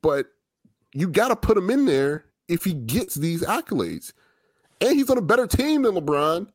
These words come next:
And at least for the next two seasons, he's still probably gonna be on a better team than LeBron.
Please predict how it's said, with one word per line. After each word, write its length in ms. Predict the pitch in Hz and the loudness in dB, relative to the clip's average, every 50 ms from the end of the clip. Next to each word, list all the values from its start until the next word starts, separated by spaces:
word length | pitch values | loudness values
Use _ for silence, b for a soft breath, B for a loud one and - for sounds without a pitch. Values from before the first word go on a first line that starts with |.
| _ _ _ _ - | _ _ _ _ -4
And 200 | 185 196 185 170 | -4 -4 -2 -2
at 100 | 208 208 | -2 0
least 200 | 233 269 269 - | 0 0 2 0
for 80 | 226 | 0
the 80 | 202 202 | 0 2
next 460 | 214 208 196 - - - - - - | 0 0 -2 -2 -6 -10 -10 -10 -8
two 300 | - - 233 247 254 254 | -4 -2 0 0 0 0
seasons, 580 | - - 185 185 185 175 185 208 247 - - - _ _ _ _ _ _ _ | -2 -2 -2 -2 -2 -2 -2 -2 -2 -4 -8 -14 _ _ _ _ _ _ _
he's 160 | - 214 - | -4 -4 -4
still 220 | - - 294 311 - | -2 -2 0 0 0
probably 240 | - - 226 214 208 | 0 0 0 2 2
gonna 140 | 202 190 | 0 -2
be 100 | 170 180 | 0 0
on 100 | 175 165 | 0 0
a 40 | 165 | 0
better 200 | 147 156 147 147 | 0 0 0 0
team 240 | 139 - - 151 139 | -2 -2 -2 0 0
than 100 | 131 120 | 0 0
LeBron. 340 | 117 110 104 107 98 85 - | -2 -2 -2 -2 -4 -4 -6